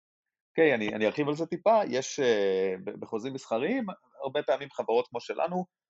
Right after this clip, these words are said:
אוהבות לשמור על הזכות להשתמש ב-, בשם של הלקוח לצורכי שיווק. עכשיו, לרוב הדברים האלה לא נכנסים בתוכנית עמלות של איש המכירות, ולכן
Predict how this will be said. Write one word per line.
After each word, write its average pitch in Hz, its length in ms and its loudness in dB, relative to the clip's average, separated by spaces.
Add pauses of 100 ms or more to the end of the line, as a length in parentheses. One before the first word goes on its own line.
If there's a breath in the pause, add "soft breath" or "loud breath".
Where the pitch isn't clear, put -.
(120)
אוהבות 117 380 0
לשמור 127 360 0
על 120 80 2
הזכות 156 500 0
להשתמש 107 680 -4
ב-, 92 540 4 (140)
בשם 95 640 -4
של 117 220 -4
הלקוח 180 680 2 (340)
לצורכי 113 420 -4
שיווק. 107 560 -6 (420)
עכשיו, 123 220 -4
לרוב 120 380 2
הדברים 135 380 -2
האלה 170 180 2
לא 120 300 2
נכנסים 123 680 -10
בתוכנית 113 440 -6
עמלות 107 340 2
של 104 120 -2
איש 107 160 -4
המכירות, 98 520 0
ולכן 98 380 0